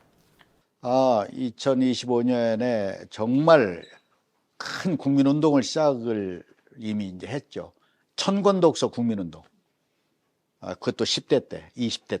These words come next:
때. 아, 왜냐하면 책을 읽지 않은 사회이기 때문에 책을 읽으면 경쟁이 높아지고,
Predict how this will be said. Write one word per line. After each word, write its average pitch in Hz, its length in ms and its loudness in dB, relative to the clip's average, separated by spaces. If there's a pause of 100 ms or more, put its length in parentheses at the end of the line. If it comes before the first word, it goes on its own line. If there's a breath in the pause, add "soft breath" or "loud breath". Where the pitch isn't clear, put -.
때. - 200 -20 (1000)
아, 98 240 -12
왜냐하면 113 680 -2
책을 160 380 -2
읽지 131 300 -4
않은 117 400 -2
사회이기 110 540 -4
때문에 107 440 -6
책을 151 300 -6
읽으면 120 480 -2
경쟁이 107 380 -4
높아지고, 87 800 -14